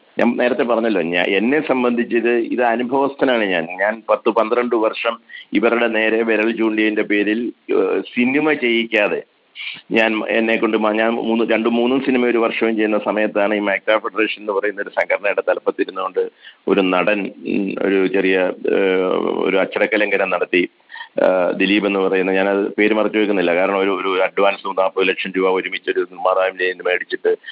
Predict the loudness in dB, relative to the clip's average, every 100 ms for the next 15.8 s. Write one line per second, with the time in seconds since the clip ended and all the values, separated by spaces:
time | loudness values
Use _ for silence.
0 | -16 -16 -2 2 2 2 0 2 0 2
1 | 0 2 0 0 0 0 2 2 2 0
2 | 0 0 0 0 0 0 0 2 0 0
3 | 0 0 0 0 -2 -2 -2 -2 -2 -2
4 | -2 -2 -2 -2 -2 -4 -2 -2 -2 0
5 | 0 0 0 2 2 0 -2 -2 _ -18
6 | -14 -2 2 2 2 2 0 0 2 0
7 | 2 0 0 0 0 0 -2 -2 0 0
8 | -2 -4 -4 -2 0 -2 0 2 2 0
9 | 0 2 0 0 0 -2 -4 -14 -2 0
10 | 2 2 2 2 0 0 2 2 2 0
11 | -4 -18 _ _ 0 2 4 2 2 2
12 | 0 -2 0 2 2 0 0 -2 0 2
13 | 0 0 0 2 2 0 0 0 0 -2
14 | -4 -2 -4 -4 -2 -2 -2 -4 -6 -2
15 | 0 0 -2 -4 -4 -2 0 0